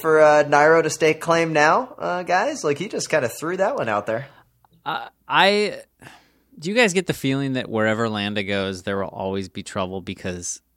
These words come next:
Speaker 2: he keeps signing for teams with too many other leaders? I mean, it just, like, it, that, that they're already talking shit to each other, basically, in the press doesn't, I think, bode well for, for next season. It's gonna be a disaster for Movistar.
Speaker 1: Uh,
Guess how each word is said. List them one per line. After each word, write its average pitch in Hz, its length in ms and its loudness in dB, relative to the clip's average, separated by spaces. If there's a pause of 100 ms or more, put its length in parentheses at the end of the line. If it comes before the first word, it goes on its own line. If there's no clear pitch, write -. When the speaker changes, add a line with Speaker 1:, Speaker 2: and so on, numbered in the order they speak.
(200)
Speaker 2:
he 117 160 -10
keeps - 280 -8
signing 110 340 -2
for 101 160 -4
teams 101 420 -8
with - 140 -16
too 107 160 -6
many 98 200 -6
other 95 240 -6
leaders? 95 640 -8 (960)
I 139 60 -4
mean, 151 180 -2
it 139 80 -2
just, 147 300 -6
like, 135 360 -4 (460)
it, 151 240 2
that, 139 160 0
that 139 120 2
they're 131 160 4
already 139 280 4
talking 113 600 -2
shit - 300 -6
to 107 80 -6
each 90 160 -6
other, 87 180 -6
basically, 92 480 -10
in 90 100 -12
the 87 60 -14
press - 420 -4
doesn't, 87 440 -10 (520)
I 104 100 -14
think, - 220 -16
bode 87 220 -6
well 82 280 -6
for, - 200 -14 (260)
for - 200 -12
next 82 240 -12
season. 80 320 -12
It's 73 100 -18
gonna 82 140 -12
be 80 60 -12
a 76 40 -14
disaster 78 640 -12 (120)
for 87 260 -18 (120)
Movistar. - 520 -16 (480)
Speaker 1:
Uh, - 80 -8